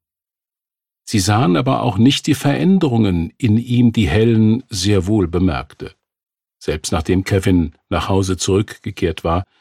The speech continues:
traf sich Helen regelmäßig mit diesen Frauen.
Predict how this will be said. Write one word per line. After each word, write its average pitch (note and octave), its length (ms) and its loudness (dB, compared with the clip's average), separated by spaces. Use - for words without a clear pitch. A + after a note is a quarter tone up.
traf F#2+ 260 -2
sich - 200 -2
Helen G#2+ 280 2
regelmäßig G#2+ 640 0
mit A2+ 160 0
diesen G#2+ 240 -2
Frauen. F#2 500 -4